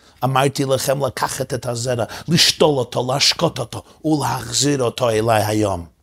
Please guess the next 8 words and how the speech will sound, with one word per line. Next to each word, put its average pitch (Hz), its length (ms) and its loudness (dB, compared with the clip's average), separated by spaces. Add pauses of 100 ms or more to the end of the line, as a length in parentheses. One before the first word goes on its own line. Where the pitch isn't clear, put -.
(880)
מה 101 140 -4
שלא 117 440 2
אמרתי 92 440 0
לכם 76 480 -6
זה 80 200 -4 (1120)
שהענקתי 98 1000 0
לכולכם 85 640 -2 (220)
זרעים 101 800 -2